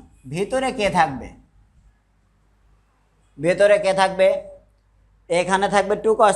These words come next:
theta আর এখানে sin theta। তাহলে টু cos theta আর এইখানে থাকবে,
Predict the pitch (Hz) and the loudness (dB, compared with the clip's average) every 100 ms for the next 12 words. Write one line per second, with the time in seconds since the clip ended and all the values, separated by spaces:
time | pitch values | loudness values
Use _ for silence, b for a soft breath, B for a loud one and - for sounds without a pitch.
0 | - 143 143 147 170 180 202 269 - _ | -2 -4 -4 -2 -2 -2 -2 -6 -12 _
1 | _ _ _ _ _ _ _ _ _ _ | _ _ _ _ _ _ _ _ _ _
2 | _ _ - 151 123 - 95 - _ _ | _ _ -8 -8 -8 -14 -20 -20 _ _
3 | _ _ _ _ _ _ _ _ - 165 | _ _ _ _ _ _ _ _ -2 0
4 | 185 175 156 156 - _ _ _ _ _ | 0 -2 -4 -10 -18 _ _ _ _ _
5 | _ _ 190 208 226 226 202 180 180 - | _ _ -2 0 0 -2 2 4 4 0
6 | - 196 190 208 233 - - - - - | -12 -12 -4 0 0 -2 -12 -20 -20 -20
7 | _ _ - - - _ _ _ - _ | _ _ -20 -20 -20 _ _ _ -20 _
8 | - - 143 160 165 - 170 190 185 196 | -20 -4 2 4 2 -4 -8 -8 -4 -6
9 | 190 175 170 160 185 | -4 -2 -2 -2 -4